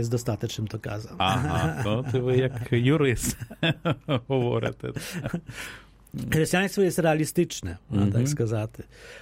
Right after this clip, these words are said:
Speaker 1: Chociaż jest pewna частина mistyczna, która my spo-, z-, o-, spiłkujemy się z Bogiem niewidimym, prawda?
Speaker 2: Окей,
Speaker 1: І
Speaker 2: отже,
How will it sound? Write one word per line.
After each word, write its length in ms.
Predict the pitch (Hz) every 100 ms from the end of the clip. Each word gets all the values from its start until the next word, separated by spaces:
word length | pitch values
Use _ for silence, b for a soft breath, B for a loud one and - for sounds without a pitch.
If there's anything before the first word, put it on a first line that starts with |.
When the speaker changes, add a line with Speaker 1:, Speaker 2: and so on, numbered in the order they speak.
| -
Speaker 1:
Chociaż 280 | - 135 156
jest 340 | 151 175 165 -
pewna 300 | 156 147 135
частина 400 | 139 - 147 139
mistyczna, 680 | 131 - 175 - 120 117
która 260 | 135 117 123
my 120 | 123
spo-, 500 | 120 - 131 131 139
z-, 240 | 120 135 139
o-, 180 | 147 120
spiłkujemy 800 | 117 - 147 151 143 151 139 131
się 280 | - 131
z 140 | 117 107
Bogiem 360 | 123 135 127
niewidimym, 760 | 120 143 139 123 131 127 120 139
prawda? 420 | 123 107 107 117 156
Speaker 2:
Окей, 380 | 156 127 160
Speaker 1:
І 40 | -
Speaker 2:
отже, 340 | 147 147 123